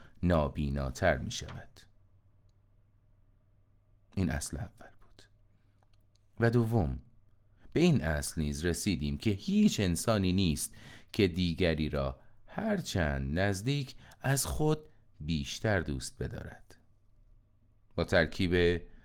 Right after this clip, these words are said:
دو نتیجه و اصل بالا به این نتیجه رسیدیم که هر انسانی برای دیدن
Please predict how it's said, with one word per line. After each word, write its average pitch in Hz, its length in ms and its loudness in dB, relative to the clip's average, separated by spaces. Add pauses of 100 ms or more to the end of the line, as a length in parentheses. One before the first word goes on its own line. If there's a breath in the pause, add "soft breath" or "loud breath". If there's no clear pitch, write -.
(640 soft breath)
دو 82 140 2
نتیجه 73 600 -2
و 71 40 -2
اصل 73 340 -2
بالا 92 280 4
به 101 120 2
این 113 220 4
نتیجه 76 360 0
رسیدیم 69 560 -4
که 80 160 -4
هر 117 380 0
انسانی 73 800 0
برای 78 560 2
دیدن 76 460 0